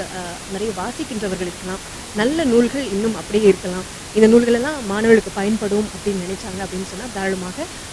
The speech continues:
அந்தந்த மாநிலங்கள்ல இருக்கக்கூடிய, ஆ, தேசிய, ஆ, நூலகங்கள் அவங்களுக்கு அங்கே நேரடியாக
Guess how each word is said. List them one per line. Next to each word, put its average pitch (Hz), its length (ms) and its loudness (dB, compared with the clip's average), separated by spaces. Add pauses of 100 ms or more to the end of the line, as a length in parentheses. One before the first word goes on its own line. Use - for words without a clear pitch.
அந்தந்த 285 280 -4
மாநிலங்கள்ல 240 640 -4
இருக்கக்கூடிய, 185 420 -4 (480)
ஆ, 175 40 -6 (240)
தேசிய, 226 280 -4 (100)
ஆ, 180 40 -6 (200)
நூலகங்கள் 190 500 -2 (180)
அவங்களுக்கு 208 440 -2 (300)
அங்கே 214 360 -4
நேரடியாக 196 380 0